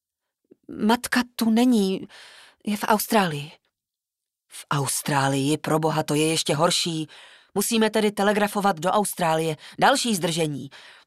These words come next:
Když nejste nejbližší příbuzná, proč to měl váš bratr v cestovním pasu?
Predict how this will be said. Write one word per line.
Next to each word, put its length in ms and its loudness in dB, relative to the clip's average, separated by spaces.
Když 300 -2
nejste 300 4
nejbližší 420 0
příbuzná, 560 2
proč 340 0
to 120 0
měl 220 4
váš 260 0
bratr 320 -2
v 100 -8
cestovním 580 -2
pasu? 380 -4